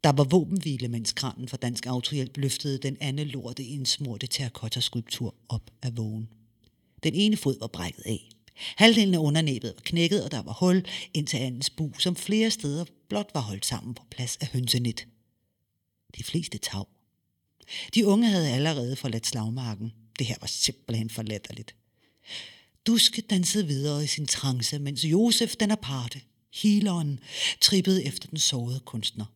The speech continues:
Han ville jo bare hjælpe, og, og panik kan jo være vejen til en ny begyndelse. En skikkelse med knude i nakken og lang vinterfrakke af bambus og foruld træder ud af kredsen.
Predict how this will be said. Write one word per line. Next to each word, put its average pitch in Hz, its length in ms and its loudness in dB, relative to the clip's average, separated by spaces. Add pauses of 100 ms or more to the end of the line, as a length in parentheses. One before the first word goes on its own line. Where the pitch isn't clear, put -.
(500)
Han 220 180 2
ville 190 140 2
jo 180 60 -2
bare 165 220 -4
hjælpe, 170 460 -2 (480)
og, - 200 -8
og 123 140 -8
panik 117 520 2
kan 127 200 0
jo 285 80 8
være 156 240 2
vejen 104 260 -6
til 113 140 -4
en 113 60 -4
ny 120 80 -8
begyndelse. 110 560 -4 (1080)
En 147 140 6
skikkelse 180 480 8
med 185 100 6
knude 165 460 4
i 185 40 6
nakken 135 340 2
og 123 120 0
lang 139 380 0
vinterfrakke 123 600 -2
af 127 100 0
bambus 127 500 0
og 147 80 -2
foruld 123 580 -2
træder 127 280 -2
ud 120 120 -4
af 120 140 -10
kredsen. - 480 -12